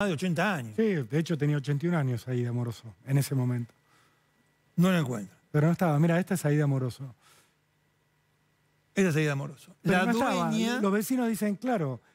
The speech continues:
Speaker 2: es la dueña de la casa.
Speaker 1: De la cas-, de la casa de la calle Puan.
Speaker 2: Pero hace rato que no la vemos ahí.
Speaker 1: Hace rato no la ve.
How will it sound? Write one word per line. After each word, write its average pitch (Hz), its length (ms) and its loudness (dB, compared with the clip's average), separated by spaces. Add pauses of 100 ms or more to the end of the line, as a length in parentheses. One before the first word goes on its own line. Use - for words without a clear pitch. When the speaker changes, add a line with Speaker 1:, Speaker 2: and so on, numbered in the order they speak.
(160)
Speaker 2:
es 226 140 0
la 226 80 2
dueña 214 300 0
de 190 60 -2
la 190 100 -2
casa. 180 340 -4
Speaker 1:
De 180 100 2
la 190 220 -2
cas-, 220 440 -2
de 160 140 -2
la 170 120 0 (200)
casa 220 300 -2
de 208 80 -2
la 147 140 0
calle 190 320 -2
Puan. 110 380 -6
Speaker 2:
Pero 196 120 2
hace 214 160 0
rato 214 260 0
que 151 80 0
no 139 80 0
la 131 120 -2
vemos 123 340 -4
ahí. 123 180 -4
Speaker 1:
Hace 120 120 -6
rato 143 140 -10
no 151 100 -4
la 160 120 -6
ve. 185 240 -8